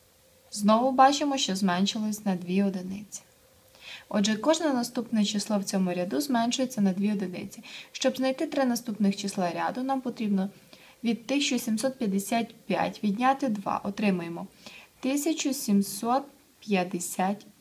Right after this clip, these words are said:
три. Знову віднімемо два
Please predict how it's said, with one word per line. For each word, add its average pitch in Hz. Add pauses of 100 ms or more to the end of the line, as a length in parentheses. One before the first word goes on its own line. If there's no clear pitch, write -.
три. 185 (1400)
Знову 254
віднімемо 214
два 180